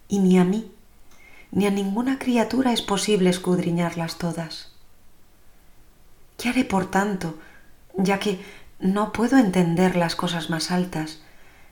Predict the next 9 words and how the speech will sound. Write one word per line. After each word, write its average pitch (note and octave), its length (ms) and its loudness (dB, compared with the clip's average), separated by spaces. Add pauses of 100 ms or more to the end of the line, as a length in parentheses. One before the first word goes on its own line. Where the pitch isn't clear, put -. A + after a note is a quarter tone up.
(220)
ni G3+ 200 -2
con F#3+ 220 2
los F#3 200 2
ángeles G3 580 -2
contemplar F3+ 640 0
el F3 120 0
rostro F#3 380 -2
de F#3 120 -2
Dios? G3 400 -8